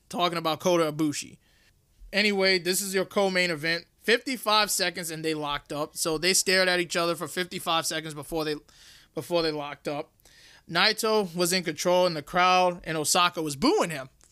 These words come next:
Like, this is the beginning part. They were booing this guy. Um, Naito started provoking Ibushi. Ibushi, he hits the double stomp on Naito. Ibushi combination into the step Rana,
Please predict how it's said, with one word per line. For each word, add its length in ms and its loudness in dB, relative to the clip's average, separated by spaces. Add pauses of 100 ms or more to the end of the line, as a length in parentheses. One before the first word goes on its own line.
Like, 260 0
this 200 0
is 60 -8
the 80 -6
beginning 400 0
part. 180 -4
They 100 2
were 120 4
booing 480 2
this 160 -4
guy. 340 -8 (420)
Um, 340 0
Naito 480 2
started 380 2
provoking 400 0
Ibushi. 520 -2
Ibushi, 640 -2 (120)
he 220 0
hits 140 0
the 120 -6
double 280 2
stomp 340 -2
on 180 -6
Naito. 520 0 (540)
Ibushi 460 0
combination 680 2
into 320 -4
the 80 -2
step 340 2
Rana, 480 0